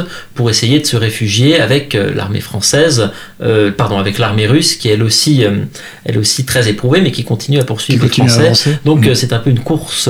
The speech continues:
Speaker 1: poursuite dans le froid, euh, très éprouvante pour les, pour les deux camps, et qui se fait en l'absence de Napoléon, puisque Napoléon est rentré à Paris, euh, au mois de décembre.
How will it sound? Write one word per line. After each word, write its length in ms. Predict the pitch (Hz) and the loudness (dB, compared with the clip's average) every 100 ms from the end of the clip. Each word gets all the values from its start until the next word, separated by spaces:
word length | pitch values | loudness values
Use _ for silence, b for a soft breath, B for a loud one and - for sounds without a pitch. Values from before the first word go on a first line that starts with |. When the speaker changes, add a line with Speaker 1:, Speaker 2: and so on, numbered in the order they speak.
| 104 | 0
Speaker 1:
poursuite 500 | 127 117 - 127 - | -2 -4 -2 -4 -2
dans 220 | 107 123 | -2 2
le 100 | 123 | 2
froid, 480 | 101 117 131 170 196 B B - | 0 0 2 2 -2 B B -2
euh, 800 | 113 107 101 104 101 - - - - | 0 2 2 0 -2 -4 -6 -10 -6
très 240 | 117 107 | -4 -2
éprouvante 680 | 107 - 110 123 147 143 107 | -4 -4 0 2 2 2 -2
pour 160 | 104 107 | -2 -2
les, 180 | 104 101 | -2 -4
pour 140 | 110 | -4
les 100 | 98 | -2
deux 160 | 101 104 | -2 -2
camps, 340 | 135 147 190 B B | 0 2 0 B B
et 60 | 127 | -6
qui 120 | 127 | -2
se 120 | 113 | 0
fait 120 | - - | 0 0
en 120 | 113 | 0
l'absence 360 | 110 - 160 | -2 -4 -2
de 60 | 131 | 0
Napoléon, 420 | 120 117 131 104 | 0 2 2 0
puisque 300 | 98 - - | -2 -6 -6
Napoléon 560 | 104 101 104 117 135 131 B B - | -6 -2 0 2 2 0 B B -4
est 100 | 160 | 0
rentré 520 | 143 139 - 143 131 B B - | 0 0 0 0 0 B B -8
à 80 | - | -6
Paris, 400 | - 123 127 127 B B - | -4 -2 0 -2 B B -2
euh, 200 | 101 - | 0 0
au 100 | 107 | 0
mois 160 | 107 | 0
de 80 | 101 | 0
décembre. 720 | 107 101 135 160 190 117 | -2 0 2 2 2 2